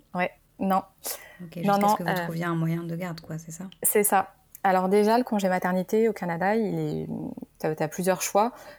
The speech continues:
Speaker 1: mais au maximum, tu peux l'étendre à, à peu près jusqu'à un an.
Speaker 2: Ah, c'est
Speaker 1: Euh,
Speaker 2: cool.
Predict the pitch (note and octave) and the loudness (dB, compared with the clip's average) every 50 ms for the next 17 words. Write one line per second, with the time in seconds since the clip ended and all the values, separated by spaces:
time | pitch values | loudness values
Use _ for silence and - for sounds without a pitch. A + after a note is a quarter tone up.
0 | - - F3+ F3+ F#3 F#3 G3+ G#3+ G#3+ - - - A3+ G#3 G#3+ A#3 A#3+ - - - | -2 0 2 4 4 4 4 2 2 0 -2 0 2 2 2 2 0 -2 -2 -2
1 | F#3+ F3 E3+ F3 - G3 G#3 G#3+ G3 F3+ F3 E3+ E3+ E3 E3 - F3 E3+ - - | 2 2 2 2 2 0 0 2 0 0 0 0 0 -2 -4 -4 -6 -8 -4 -4
2 | F#3+ F#3+ F#3 E3+ E3+ - - - - - - F3+ F3 F3+ G3 B3 - _ _ _ | -2 -2 -4 -6 -8 -6 -4 -4 -4 -2 -2 -2 0 0 0 -2 -2 _ _ _
3 | - _ - _ _ _ _ _ - F#3 E3+ E3 D#3+ D#3+ E3 E3+ G#3 | -20 _ -20 _ _ _ _ _ -20 -20 -16 -14 -12 -12 -12 -10 -12